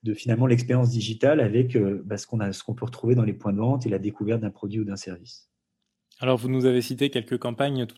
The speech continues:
Speaker 2: à l'heure, mais quelles sont vos campagnes luxe préférées, euh, dernièrement diffusées sur, euh, sur TikTok ?
Speaker 1: Alors, il y en a, il y en a pas mal.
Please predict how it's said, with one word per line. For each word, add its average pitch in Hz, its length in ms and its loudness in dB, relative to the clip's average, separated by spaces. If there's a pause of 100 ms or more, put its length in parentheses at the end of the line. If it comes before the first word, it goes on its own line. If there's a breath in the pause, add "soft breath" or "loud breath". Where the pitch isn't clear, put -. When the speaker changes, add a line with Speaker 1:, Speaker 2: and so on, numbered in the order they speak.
Speaker 2:
à 143 40 2
l'heure, 175 100 4
mais 143 140 2
quelles 147 180 -2
sont 185 140 0
vos 139 120 6
campagnes 127 340 -2
luxe 160 260 -2
préférées, 165 720 2 (540 loud breath)
euh, 123 80 2
dernièrement 123 500 2
diffusées 123 400 2
sur, 110 220 -4
euh, 104 160 -4
sur 110 180 -8
TikTok ? 113 540 -6 (1160 soft breath)
Speaker 1:
Alors, 110 120 0
il - 20 6
y 117 40 6
en 117 60 6
a, 107 240 6
il 101 60 -2
y - 20 -2
en 113 60 2
a 113 80 4
pas 120 140 4
mal. 139 400 4